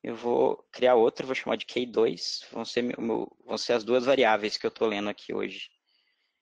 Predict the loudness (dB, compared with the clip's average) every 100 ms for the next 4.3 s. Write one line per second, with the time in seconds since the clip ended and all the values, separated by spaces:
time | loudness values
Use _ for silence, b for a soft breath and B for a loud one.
0 | _ _ _ _ _ _ -12 0 0 0
1 | 0 2 4 2 0 -8 -8 -6 -4 -4
2 | -4 -4 -6 -4 -2 -2 0 2 2 0
3 | -4 -6 -4 -4 -6 -8 -8 -4 -4 -4
4 | -4 -2 -2